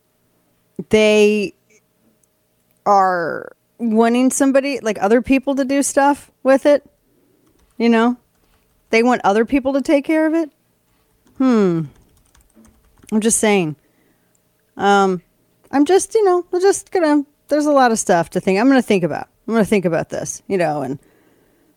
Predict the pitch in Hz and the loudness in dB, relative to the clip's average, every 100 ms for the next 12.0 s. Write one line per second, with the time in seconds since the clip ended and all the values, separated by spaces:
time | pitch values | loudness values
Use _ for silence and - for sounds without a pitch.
0 | - - 185 185 170 170 170 - - _ | -10 -2 0 0 0 -2 -4 -6 -14 _
1 | _ - 170 - 185 196 185 170 175 175 | _ -6 -4 0 0 0 -2 -4 -2 -4
2 | 170 170 170 170 170 165 180 165 156 175 | -4 -4 -4 -2 -2 -2 -4 -4 -4 -2
3 | 196 156 143 151 - _ _ - 180 143 | -2 -2 -6 -8 -8 _ _ -10 -8 -6
4 | 139 _ _ _ - - - - _ - | -10 _ _ _ -20 -20 -20 -20 _ -6
5 | 208 233 196 - 190 - 196 202 196 185 | -4 0 -2 -2 -4 -2 0 0 0 -4
6 | 175 - 208 202 220 214 247 254 240 208 | -4 0 2 4 2 2 2 2 0 -4
7 | - - - 285 269 233 233 233 233 294 | -14 -14 -4 0 2 2 0 0 0 2
8 | 226 196 185 214 220 180 - 170 - - | 2 0 0 2 2 2 0 -4 -4 -20
9 | - - _ 269 277 240 302 381 415 - | -20 -20 _ 0 2 2 0 0 -2 0
10 | 311 302 285 262 247 233 220 240 269 233 | 2 2 2 2 0 0 0 0 0 -2
11 | - 196 214 277 269 285 - 262 190 | 0 0 0 0 0 -2 -2 -4 -2